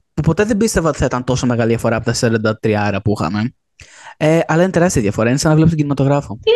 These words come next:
Speaker 2: εννοείς, παιδί μου, είναι κοντά είκοσι ίντσες παραπάνω, τι δεν θα έχει διαφορά.
Speaker 1: <laughs> Ναι, δεν το σκέφτηκα. <laughs> Δεν ξέρω τι να σου πω. Δεν το
Speaker 2: Ό,τι
Speaker 1: σκέφτηκα.
Speaker 2: μπορείς.
Speaker 1: Ό,τι μπορεί ο καθένας.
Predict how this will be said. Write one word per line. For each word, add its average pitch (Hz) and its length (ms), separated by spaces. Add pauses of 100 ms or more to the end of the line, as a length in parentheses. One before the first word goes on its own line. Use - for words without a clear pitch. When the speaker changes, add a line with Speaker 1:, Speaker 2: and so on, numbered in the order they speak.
Speaker 2:
εννοείς, 440 220
παιδί 285 260
μου, 269 100
είναι 311 140
κοντά 339 240 (220)
είκοσι 339 300
ίντσες 330 320
παραπάνω, 285 500
τι 269 120
δεν 330 140
θα 349 80
έχει 254 160
διαφορά. 226 500 (400)
Speaker 1:
<laughs> - 380
Ναι, 208 240
δεν 180 180
το 233 80
σκέφτηκα. - 540 (440)
<laughs> - 440
Δεν 185 100
ξέρω 170 280
τι 160 100
να 165 160
σου - 120
πω. 147 120
Δεν 123 220 (560)
το 185 140
Speaker 2:
Ό,τι 208 80
Speaker 1:
σκέφτηκα. 262 260
Speaker 2:
μπορείς. 285 500 (120)
Speaker 1:
Ό,τι 202 220
μπορεί 202 240
ο 190 40
καθένας. 143 600